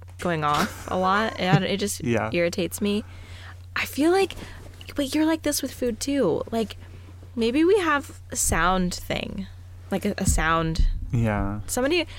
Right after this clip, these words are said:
Speaker 1: I was listening to someone talk about it on a podcast, and they're not health professionals or anything, but they were saying, like, "Am I, do I have anxiety or do I have, like, sound, sen-, do I have a sensory thing?"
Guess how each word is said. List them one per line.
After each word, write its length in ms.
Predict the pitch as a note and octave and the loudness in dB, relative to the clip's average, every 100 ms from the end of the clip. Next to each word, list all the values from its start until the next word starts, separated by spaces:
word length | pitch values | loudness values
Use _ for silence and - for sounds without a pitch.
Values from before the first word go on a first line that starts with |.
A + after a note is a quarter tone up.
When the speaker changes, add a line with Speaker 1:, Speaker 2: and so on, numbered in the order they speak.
| - - | -6 0
Speaker 1:
I 80 | |
was 80 | A#3+ | 2
listening 260 | A#3+ E4 E4 | 2 2 0
to 60 | D#4 | 2
someone 340 | B3+ A3+ A3 | 2 2 2
talk 260 | G#3+ E3+ A3 | 2 0 0
about 200 | F#3+ F#3+ | 2 2
it 80 | G3 | 2
on 120 | F#3+ | 0
a 60 | |
podcast, 680 | F3+ E3 B3+ G3+ F#3+ G3 - | 0 -2 -2 0 0 0 0
and 160 | F#3 E3+ | 0 0
they're 280 | F3 F3+ | 2 2
not 340 | E3+ E3+ D3 E3+ | 2 2 2 2
health 240 | E3 - | 0 -2
professionals 600 | - - - - - F#3 | -6 -6 -6 -6 -6 -6
or 180 | - - - | -6 -8 -4
anything, 500 | D#3+ - - - G3 - - - - | -4 -4 -6 -6 -8 -8 -14 -10 -4
but 100 | G#3 | 0
they 100 | G#3 | 2
were 120 | G#3+ | 2
saying, 280 | - F#3+ F#3 | 0 0 0
like, 260 | F3+ - - - - - - - - - - - | -2 -6 -14 -16 -16 -16 -18 -18 -18 -18 -12 0
"Am 120 | G3+ | 2
I, 240 | G3+ G3 F3 | 4 2 4
do 140 | G3+ | 2
I 40 | A3 | 4
have 160 | A3 | 2
anxiety 520 | F#3 G#3 A3 A#3+ B3 | 2 2 2 4 4
or 100 | A#3 | 4
do 140 | G3+ F#3+ | 4 4
I 120 | F#3 | 4
have, 200 | G3+ F3 | 2 2
like, 200 | F3+ - | 2 0
sound, 760 | - - E3 D#3+ D#3+ D#3 D3+ - - - | 0 2 4 4 2 0 -4 -8 -14 -10
sen-, 280 | - A#3 G3+ | -2 0 2
do 100 | G3+ | 2
I 80 | F#3+ | 2
have 100 | F3+ | 2
a 40 | |
sensory 680 | F#3 G3 F3 - D#3+ D3+ D#3 | 0 0 0 2 2 2 -2
thing?" 480 | F3+ - - - G3 | -4 -4 -4 -4 -6